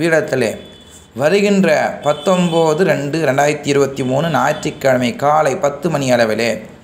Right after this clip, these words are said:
மகிஷவராகி பிரதிஷ்டை செய்து இரண்டாம் ஆண்டு நிறைவை போட்டு, அம்பாளுடைய பிறந்த நாளாக கொண்டாடப்படக்கூடிய வருஷா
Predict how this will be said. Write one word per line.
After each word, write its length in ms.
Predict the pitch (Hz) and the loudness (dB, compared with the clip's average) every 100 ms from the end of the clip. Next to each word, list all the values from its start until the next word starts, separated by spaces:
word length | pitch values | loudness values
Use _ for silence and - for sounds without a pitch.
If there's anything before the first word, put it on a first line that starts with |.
| - - - - 131 | -20 -20 -20 -10 -2
மகிஷவராகி 680 | 175 202 208 185 175 165 160 151 | 0 2 4 4 2 0 -2 -2
பிரதிஷ்டை 380 | 185 190 185 185 | 0 2 0 2
செய்து 220 | 151 143 185 147 | 0 2 2 2
இரண்டாம் 480 | 170 175 170 156 147 | 2 2 0 0 0
ஆண்டு 220 | 139 135 131 127 | 0 0 -2 0
நிறைவை 300 | 147 151 139 131 | -2 -2 -4 -4
போட்டு, 320 | 120 - 185 196 - - - - - 143 | -6 0 0 0 -8 -16 -20 -20 -8 -2
அம்பாளுடைய 640 | 165 185 196 175 170 156 151 131 123 - | 0 2 2 2 0 0 2 2 2 0
பிறந்த 240 | 151 170 165 | 0 2 2
நாளாக 520 | 139 131 120 113 127 117 - - - - - - - | 2 2 0 0 2 0 -2 -14 -20 -20 -20 -16 -6
கொண்டாடப்படக்கூடிய 920 | 139 151 156 147 131 123 123 139 147 120 - - - - - - - - | -4 0 0 2 0 -2 -2 0 2 2 0 -8 -20 -20 -20 -20 -20 -4
வருஷா 400 | 139 180 180 180 | -2 0 2 2